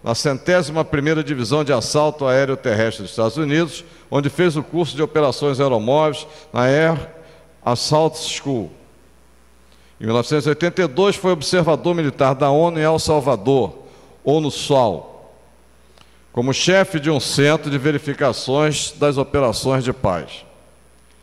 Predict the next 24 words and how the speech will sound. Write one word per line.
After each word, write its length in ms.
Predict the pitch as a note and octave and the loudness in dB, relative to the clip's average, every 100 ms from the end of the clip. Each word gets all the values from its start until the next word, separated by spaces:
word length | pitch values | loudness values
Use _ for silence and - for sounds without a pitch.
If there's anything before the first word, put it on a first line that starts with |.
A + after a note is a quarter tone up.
| _ _ _ _ _ _ _ | _ _ _ _ _ _ _
Em 80 | B2 | -2
mil 80 | C#3 | 0
novecentos 300 | E3+ G#3+ G3+ | 2 2 0
e 20 | |
noventa 320 | G3 G3 - | 0 0 0
e 40 | F3+ | -2
quatro 320 | - G3 F#3+ | 2 0 2
e 20 | |
noventa 300 | F#3 F#3+ F3+ | 0 0 0
e 40 | D#3+ | -2
cinco, 460 | - D#3+ C#3+ - | 2 2 0 -2
fez 240 | - D3+ C3+ | -2 -2 0
o 80 | C#3+ | -4
curso 320 | D#3 F3+ E3 | 0 0 0
de 80 | D3 | -6
Estado-Maior 760 | - E3+ E3+ D3+ B2 C#3+ D#3+ | -2 0 0 -2 0 2 0
na 100 | D3+ | -2
Escola 380 | C3 - D#3+ D#3+ | -6 -2 0 0
Superior 360 | - - D3+ D3+ | -4 -4 0 0
de 120 | B2 | -2
Guerra 580 | F#2+ C3+ D#3 D3+ C3+ - - - | -2 2 2 0 -4 -6 -20 -20
do 140 | - C3 | 0 2
Exército 500 | A2+ A#2 D3+ D3 D3+ | 2 2 0 0 -2
Argentino. 680 | D3 D3 A#2+ - B2 G2 | -2 -2 -4 -2 0 -2